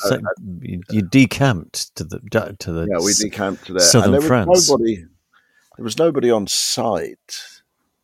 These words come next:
Speaker 1: except us and, and, uh, Dave Allen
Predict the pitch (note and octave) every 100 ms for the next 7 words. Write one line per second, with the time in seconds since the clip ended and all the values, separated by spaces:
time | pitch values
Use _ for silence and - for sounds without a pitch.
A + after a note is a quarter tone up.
0 | _ _ - - - A2+ - A2+ F#2+ F#2+
1 | - - F#2+ F2+ D#2+ - F2 F2 E2+ -
2 | E2 D#2+ C#2+ D2 - _ _ _ _ _
3 | _ _ _ D#2+ E2 D#2+ F2 E2 A2+ A2+
4 | F2+